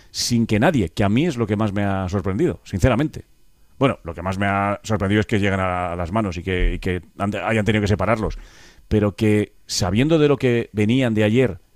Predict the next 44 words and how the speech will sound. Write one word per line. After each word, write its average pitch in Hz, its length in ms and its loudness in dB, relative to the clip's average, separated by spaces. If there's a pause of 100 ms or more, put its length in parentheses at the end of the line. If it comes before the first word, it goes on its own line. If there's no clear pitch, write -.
(360)
que 107 140 2
hoy 123 100 6
lleguen 131 240 2
al 123 100 0
entrenamiento, 104 680 -2 (600)
que 117 200 2
entrenen, 107 720 0 (440)
que 110 140 0
haya 127 240 4
entradas 127 500 2
duras 127 560 2
de 107 320 2
uno 131 220 2
al 120 80 4
otro, 120 260 2
que 92 80 -6
se 95 140 -4
note 123 220 2
que 131 80 0
la 120 100 2
tensión 127 460 0
es 123 60 -2
que, 123 180 0
vamos, 120 260 0
se, 101 260 0 (300)
se 110 220 2
cortaba 127 420 4
con 135 140 4
un 139 140 2
cuchillo, 123 520 0 (380)
que 120 160 2
termine 117 320 2
el 143 80 6
entrenamiento, 127 680 2
que 127 160 2
se 120 180 2
vayan 160 340 8
al 156 120 6
vestuario 135 540 4
los 113 160 0
dos, 143 220 0
y 120 120 -4
que 123 220 2
nadie, 156 460 4